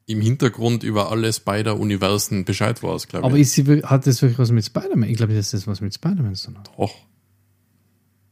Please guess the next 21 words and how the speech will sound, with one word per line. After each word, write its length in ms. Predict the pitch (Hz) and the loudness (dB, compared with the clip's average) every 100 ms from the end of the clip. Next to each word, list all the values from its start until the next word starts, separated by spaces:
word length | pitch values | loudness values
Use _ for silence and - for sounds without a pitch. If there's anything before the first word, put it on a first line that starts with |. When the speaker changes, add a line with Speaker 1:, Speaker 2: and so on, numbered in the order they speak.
| _ _ | _ _
Speaker 2:
Okay, 240 | 180 170 202 _ | -4 0 -2 _
ich 120 | - 139 | -4 0
weiß 180 | 190 | 4
es 120 | 180 143 | 2 2
wirklich 200 | 151 113 | 2 2
nicht. 140 | 110 | 2
Also 200 | 123 147 | 2 4
die 80 | 123 | 4
Speaker 1:
Ja. 120 | 117 | 4
Speaker 2:
ist 120 | 165 | 2
für 140 | - 170 | 4 6
mich, 340 | 180 202 190 | 8 8 6
Speaker 1:
Ich 60 | 160 | 4
glaub, 320 | 156 120 151 | 6 4 2
Speaker 2:
ähm, 60 | 156 | 2
Speaker 1:
dass, 220 | 143 - | 2 2
Speaker 2:
komplett 220 | 151 151 | 2 4
Speaker 1:
also 160 | 117 139 | 4 4
in 80 | |
dem 120 | 123 113 | 4 2
Spiel 600 | - 120 165 190 - | 0 2 4 4 0